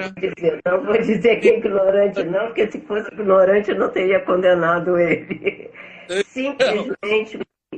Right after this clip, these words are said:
Speaker 1: é, simplesmente porque toda a espiritualidade dele se limitava, por exemplo, ele achava que o contato do homem com Deus,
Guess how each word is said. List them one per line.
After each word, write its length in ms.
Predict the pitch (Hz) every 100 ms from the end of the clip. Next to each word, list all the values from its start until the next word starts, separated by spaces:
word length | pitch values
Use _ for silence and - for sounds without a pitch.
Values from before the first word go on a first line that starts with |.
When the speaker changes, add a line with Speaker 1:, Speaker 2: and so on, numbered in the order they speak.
| -
Speaker 1:
é, 300 | 165 143 127 -
simplesmente 1000 | _ 349 320 254 185 160 160 170 175 -
porque 760 | 170 - 156 - - 143 139 165 165 _ _ _ _ _ _ _ _ _ _ _ _ _ _ _ _ _ _ _ - _
toda 400 | 214 240 196 -
a 80 | 165
espiritualidade 1200 | 170 - 175 165 170 147 147 147 135 139 135 127
dele 460 | 127 143 139 127 104 - _ _ _ _ _ _ - _ _ _ _ _ _ _
se 140 | -
limitava, 680 | 175 175 180 - 165 160 147 139
por 180 | 147
exemplo, 360 | 147 143 143 151
ele 120 | 147
achava 640 | 147 147 - 135 123 123 120 - - _ _ _
que 360 | - 139 131 113
o 80 | -
contato 760 | 117 131 131 - 160 208 208 175
do 140 | -
homem 420 | 135 127 127 123 123
com 160 | 117
Deus, 360 | 113 117 113